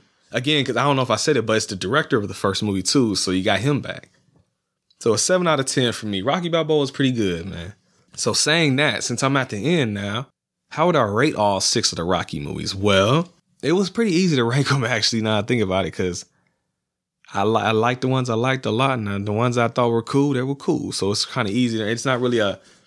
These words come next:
well, I would say my number one spot was a little bit difficult, because Rocky two and four are my favorite of the whole s-, you know, saga, the whole six movies.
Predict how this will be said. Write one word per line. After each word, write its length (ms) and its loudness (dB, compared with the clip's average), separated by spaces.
well, 180 0
I 40 2
would 180 2
say 140 0
my 140 2
number 260 2
one 200 2
spot 380 0
was 140 -2
a 60 -2
little 160 2
bit 180 -4
difficult, 480 -2
because 500 2
Rocky 360 0
two 260 2
and 120 2
four 320 2
are 80 2
my 140 0
favorite 380 0
of 140 -6
the 100 -6
whole 260 -2
s-, 240 -2
you 80 -6
know, 160 -4
saga, 600 0
the 80 -8
whole 180 2
six 380 2
movies. 480 -4